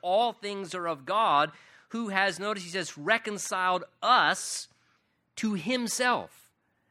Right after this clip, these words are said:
That is, God did the work of reconciliation. Again, reconciliation is that process of restoring harmony back to an estranged or separated relationship. Now, these verses predominantly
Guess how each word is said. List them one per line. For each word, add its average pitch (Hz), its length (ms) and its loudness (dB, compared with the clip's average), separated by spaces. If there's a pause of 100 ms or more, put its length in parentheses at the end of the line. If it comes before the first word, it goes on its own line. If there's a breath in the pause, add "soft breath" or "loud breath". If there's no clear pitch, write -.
(440)
That 202 140 6
is, 196 140 2
God 220 460 4
did 190 240 0
the 196 100 0
work 190 320 0
of 175 160 -8
reconciliation. 202 920 -2
Again, 139 220 -8
reconciliation 160 680 -6
is 156 60 -14
that 160 200 -8
process 202 520 -4
of 143 120 -8
restoring 226 720 -8
harmony 180 840 -4 (320 soft breath)
back 151 380 2
to 190 120 -12
an 180 80 -8
estranged 160 760 -6
or 165 60 -8
separated 139 520 -8
relationship. 175 720 -10
Now, 143 100 -8
these 240 220 -6
verses 247 400 -2
predominantly 190 720 -4